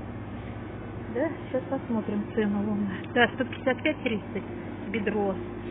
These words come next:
Смотрите, очень много всего. Крылья привезли. Э, сто шестьдесят один рубль я брала.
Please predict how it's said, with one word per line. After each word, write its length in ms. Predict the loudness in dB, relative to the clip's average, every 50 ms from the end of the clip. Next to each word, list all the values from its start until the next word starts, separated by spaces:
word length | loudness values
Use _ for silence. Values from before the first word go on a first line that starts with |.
| -6 -6 -6 -6 -6 -6 -4
Смотрите, 420 | -4 -2 2 2 2 2 2 -2 -4 -2 -2 2 4
очень 260 | 4 4 4 4 0 0 0 0
много 320 | 0 0 0 2 0 0
всего. 600 | 0 0 -4 -6 -4 -4 -4 -2 -2 0 0 0 -2 -2 -4 -6 -6 -6 -6 -6 -6 -6 -6 -8 -6 -6 -6 -6 -6 -6 -6 -6 -6 -6 -6 -6 -4 -2
Крылья 640 | 0 0 2 2 2 2 2 4 6 6 4 4 2 0 -4 -4 -4 -2
привезли. 680 | -2 0 0 0 -2 -2 -2 -2 0 2 2 0 0 -2 -4 -6 -6 -6 -6 -6 -6 -8 -8 -8 -8 -6 -6 -8 -8 -8 -8 -6 -4
Э, 180 | -4 -4 -4 -4 -2
сто 120 | -2 0 0
шестьдесят 340 | 0 -2 -2 -2 -2 0 0
один 340 | 0 0 0 0 -2 -2 -2 -4 -6 -4 -4 -2
рубль 380 | 0 0 0 0 0 0 2
я 140 | 2 0 0
брала. 500 | 0 0 0 0 2 2 2 2 2 2